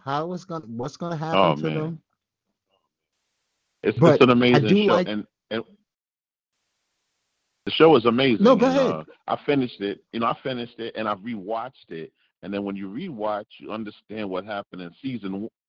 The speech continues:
Speaker 2: episode one is still relative in season seven, season eight. It's, it, it's amazing how they tie in, you know, how they tie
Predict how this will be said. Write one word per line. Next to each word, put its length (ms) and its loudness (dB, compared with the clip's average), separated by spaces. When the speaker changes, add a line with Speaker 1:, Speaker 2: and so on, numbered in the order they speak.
Speaker 2:
episode 580 -4
one 380 -6
is 100 -12
still 220 -4
relative 680 -8
in 140 -16
season 600 -10
seven, 400 -8
season 320 -10
eight. 220 -6
It's, 180 -4
it, 200 -2
it's 160 -8
amazing 380 -8
how 160 -10
they 160 -14
tie 200 -8
in, 180 -10
you 80 -16
know, 120 -14
how 100 -8
they 140 -8
tie 260 -8